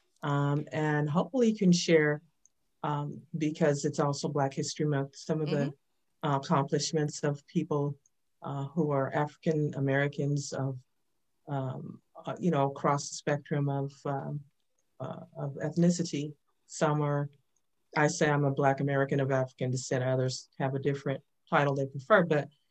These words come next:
Speaker 1: all to say that we know that there's been accomplishments.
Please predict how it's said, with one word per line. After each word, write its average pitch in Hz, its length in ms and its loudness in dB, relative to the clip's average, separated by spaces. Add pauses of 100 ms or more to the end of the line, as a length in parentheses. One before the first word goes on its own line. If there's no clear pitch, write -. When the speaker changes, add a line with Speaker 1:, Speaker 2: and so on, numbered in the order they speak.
(280)
Speaker 1:
all 190 260 8
to 180 160 -2
say 156 560 6
that 165 200 6 (500)
we 185 160 8
know 180 260 10
that 156 180 4
there's 143 340 2
been 147 120 4
accomplishments. 151 800 0